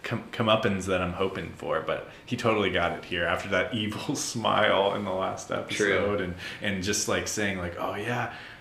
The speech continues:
Speaker 1: yeah, I, I'm controlling everything. It's so crazy to just have two people do your bidding."
Speaker 2: Two free rides or
Speaker 1: Yeah.
Speaker 2: free passes or something. Yeah,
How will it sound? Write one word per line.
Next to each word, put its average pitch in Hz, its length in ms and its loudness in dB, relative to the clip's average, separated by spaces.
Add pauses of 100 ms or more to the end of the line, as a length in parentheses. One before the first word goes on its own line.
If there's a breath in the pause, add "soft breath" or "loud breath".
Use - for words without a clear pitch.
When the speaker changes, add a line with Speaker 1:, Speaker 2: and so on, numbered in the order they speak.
(180 loud breath)
Speaker 1:
yeah, 127 240 6
I, 135 60 6 (160)
I'm 117 160 6
controlling 135 460 4
everything. 143 540 0
It's 120 260 2
so 131 240 4
crazy 127 460 4
to 104 100 0
just 104 220 -4
have 95 160 0
two 120 200 0
people 107 460 -2
do 113 240 2
your 98 160 0
bidding." 87 500 -2
Speaker 2:
Two 127 200 0
free 120 300 4
rides 101 540 6
or 107 60 2
Speaker 1:
Yeah. 98 160 6
Speaker 2:
free 110 180 6
passes 104 500 0
or 98 100 -2
something. 104 500 -6
Yeah, 101 260 -2